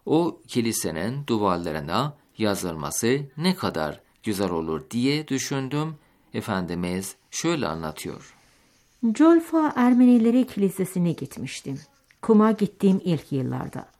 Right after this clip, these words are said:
Speaker 2: Sene bin üç yüz otuz yedi. İsfahan'a gittik, Colfa'ya doğru yola koyulduk.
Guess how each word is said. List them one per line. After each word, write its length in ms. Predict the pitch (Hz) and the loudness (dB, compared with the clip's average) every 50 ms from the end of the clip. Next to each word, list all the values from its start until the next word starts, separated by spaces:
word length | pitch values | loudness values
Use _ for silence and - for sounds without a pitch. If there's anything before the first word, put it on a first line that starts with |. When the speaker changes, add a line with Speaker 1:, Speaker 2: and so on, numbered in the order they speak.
| _ _ _ _ _ - | _ _ _ _ _ -6
Speaker 2:
Sene 360 | - - 185 185 196 202 180 | 0 2 4 6 6 4 6
bin 140 | 202 202 202 | 4 4 4
üç 280 | - 202 196 - - | 4 0 -2 -2 -4
yüz 100 | - - | -10 -6
otuz 380 | - 151 143 - 156 143 - - | -4 -4 -4 -4 -6 -8 -6 -6
yedi. 380 | 131 135 139 - - - 170 - _ _ - _ _ _ _ _ _ _ _ _ _ _ - | -6 -6 -6 -8 -10 -12 -14 -14 _ _ -20 _ _ _ _ _ _ _ _ _ _ _ 2
İsfahan'a 600 | 262 254 - - 349 339 320 320 294 285 285 277 | 2 4 4 2 2 2 4 4 4 4 4 4
gittik, 680 | 254 247 240 247 - - 233 226 220 - 202 147 143 | 4 2 0 0 0 0 0 0 0 -2 -6 -4 2
Colfa'ya 520 | 170 214 254 262 214 - 214 208 208 196 170 | 4 4 4 4 2 2 2 2 2 4 2
doğru 260 | 170 147 156 180 196 | 2 2 2 2 2
yola 280 | 175 160 147 147 135 135 | 2 2 0 0 -2 -4
koyulduk. 640 | - - 131 120 82 65 - - - - - - | -4 -6 -6 -6 -8 -10 -14 -16 -18 -18 -18 -20